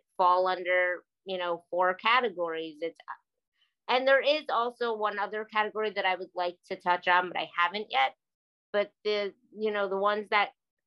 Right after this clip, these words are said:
be, you know, that I have are obviously disability bullying, racial bullying, and, um, bullying of people who are overweight. I've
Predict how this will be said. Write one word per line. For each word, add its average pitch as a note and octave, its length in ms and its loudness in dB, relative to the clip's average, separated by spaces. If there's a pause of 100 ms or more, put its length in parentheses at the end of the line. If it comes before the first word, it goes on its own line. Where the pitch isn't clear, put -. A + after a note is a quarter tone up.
(260)
be, G3 260 -10 (480)
you G3+ 100 -2
know, F#3 280 0
that F3+ 120 2
I F3 200 2
have A#3+ 400 4 (580)
are F#3 400 -2
obviously G#3 400 -8
disability A#3 720 2
bullying, G#3+ 640 0 (140)
racial G3+ 520 2
bullying, F#3 680 0 (1300)
and, G3 520 0 (240)
um, F3 440 0 (120)
bullying G3+ 440 0
of F3+ 140 -4
people F3+ 380 2
who F3 120 4
are F3 240 6
overweight. F#3 600 0 (480)
I've G#3 300 2